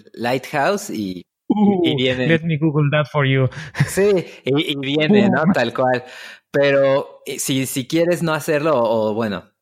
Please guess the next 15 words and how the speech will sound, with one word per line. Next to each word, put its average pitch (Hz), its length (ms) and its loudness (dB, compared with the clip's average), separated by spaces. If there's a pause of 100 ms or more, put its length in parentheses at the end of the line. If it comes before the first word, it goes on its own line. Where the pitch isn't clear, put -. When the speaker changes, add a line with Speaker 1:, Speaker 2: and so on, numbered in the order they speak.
(160)
Speaker 1:
esa 151 160 -2
es 170 60 0
la 143 100 2
manera 120 420 0
como 95 520 -4
gráfica 120 800 -2
o, 107 220 0
o 104 40 -2
fácil 170 640 -2
que, 120 320 -2
que 98 140 -4
yo 98 120 0
diría 101 500 -4
para 98 200 0
usarlo. 110 480 -2